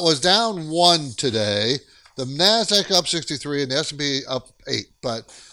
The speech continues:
the market overall for the last two days, Monday and Tuesday, was really took it on the chin. Going back to the recent lows made in October, we're sno-, still not near the lows we made in February.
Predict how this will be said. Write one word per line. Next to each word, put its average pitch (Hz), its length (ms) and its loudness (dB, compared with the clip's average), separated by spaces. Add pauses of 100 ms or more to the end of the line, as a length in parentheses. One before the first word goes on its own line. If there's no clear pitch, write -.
(120)
the 127 80 -10
market 170 420 -6
overall 156 420 -2
for 139 120 -6
the 131 60 -2
last 139 480 -4
two 165 280 -8
days, 101 300 -8
Monday 131 300 -8
and 110 100 -10
Tuesday, 143 320 -8
was 101 320 -12
really 139 400 -6
took 127 300 -10
it 127 80 -8
on 120 160 -8
the 104 80 -12
chin. 120 520 -6 (720)
Going 151 340 -2
back 190 380 0
to 180 160 -2
the 143 140 -4
recent 143 420 -6
lows 143 320 -2
made 127 180 -4
in 143 140 -8
October, 117 720 -8 (320)
we're 135 160 -4
sno-, 220 500 -2
still 254 400 -2
not 220 320 -4
near 180 220 0
the 165 120 0
lows 156 460 -2
we 151 140 -8
made 151 400 -4
in 123 340 -10
February. 113 1300 -10